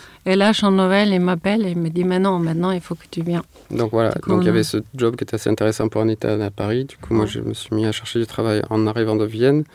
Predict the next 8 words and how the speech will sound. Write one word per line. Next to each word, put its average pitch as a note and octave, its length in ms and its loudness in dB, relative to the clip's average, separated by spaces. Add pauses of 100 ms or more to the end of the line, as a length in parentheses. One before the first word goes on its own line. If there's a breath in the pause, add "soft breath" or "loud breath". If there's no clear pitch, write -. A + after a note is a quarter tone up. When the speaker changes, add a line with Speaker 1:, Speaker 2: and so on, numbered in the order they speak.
(560 loud breath)
Speaker 2:
Et A#2 60 -10
c'est - 140 -6
là A#2+ 120 2
qu'en A2 160 -4
fait, A#2 220 -4 (180)
euh, G#2 360 0
j'ai G#2+ 280 -8
démarché A#2+ 680 0